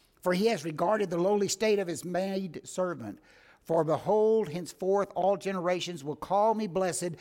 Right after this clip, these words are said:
for he who is mighty has done great things for me."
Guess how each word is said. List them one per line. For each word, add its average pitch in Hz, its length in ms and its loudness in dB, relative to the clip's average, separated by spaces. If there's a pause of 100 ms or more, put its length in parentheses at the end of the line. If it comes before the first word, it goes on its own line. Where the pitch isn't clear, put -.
(180)
for 165 160 -2
he 226 340 -2
who 196 120 0
is 170 180 -2
mighty 185 440 0
has 160 160 -4
done 170 240 -4
great 180 440 -2
things 202 280 -4
for 170 160 -10
me." 170 380 -4